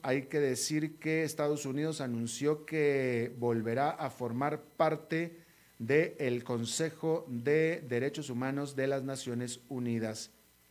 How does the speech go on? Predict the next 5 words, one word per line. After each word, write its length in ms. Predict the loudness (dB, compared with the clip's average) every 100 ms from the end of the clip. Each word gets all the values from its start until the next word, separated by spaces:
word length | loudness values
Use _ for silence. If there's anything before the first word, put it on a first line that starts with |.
| _ _ 0
como 440 | 2 2 0 -4
observador. 680 | -6 -4 -4 -4 -4 -6 -10 -16 -20 -20 _ _ _ _ _ _ _ _ _ _ _ _
Por 120 | -8 -6
supuesto 540 | -4 -2 -2 -4 -6
que 560 | -4 -4 -4 -8 -14